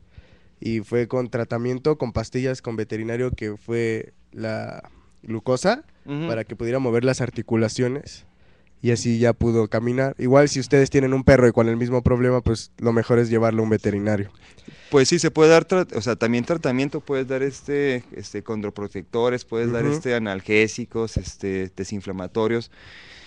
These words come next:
Speaker 2: eh, pero si el perrito no solu-, no se so-, soluciona su problema, generalmente terminan en cirugía.
Speaker 1: Y terminan con llantas, ¿no? Con unas llantitas que son como unas adecuaciones que se le pone al perro.
Speaker 2: Es, bueno,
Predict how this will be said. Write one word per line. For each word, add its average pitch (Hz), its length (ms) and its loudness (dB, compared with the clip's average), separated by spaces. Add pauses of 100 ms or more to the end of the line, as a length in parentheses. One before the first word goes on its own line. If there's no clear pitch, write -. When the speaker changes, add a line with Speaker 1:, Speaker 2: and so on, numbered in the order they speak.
(220)
Speaker 2:
eh, 107 300 4 (200)
pero 127 220 12
si 131 100 2
el 123 120 8
perrito 131 380 8
no 147 120 8
solu-, 151 280 4
no 127 300 6
se 143 320 10
so-, 135 260 2
soluciona 117 460 2
su 147 140 -2
problema, 131 400 6
generalmente 113 560 -2
terminan 110 380 -4
en 117 60 -6
cirugía. 101 480 -10 (520)
Speaker 1:
Y 127 100 -6
terminan 135 380 -2
con 120 240 -4
llantas, 123 480 -2
¿no? 123 160 -8
Con 117 160 -10
unas 117 340 -8
llantitas 110 540 -10
que 113 80 -14
son 113 160 -12
como 120 140 -8
unas 113 180 -6
adecuaciones 113 480 -4
que 113 80 -4
se 107 100 -6
le 101 80 -4
pone 120 180 2
al 110 80 4
perro. 117 300 6 (300)
Speaker 2:
Es, 131 340 0
bueno, 147 300 4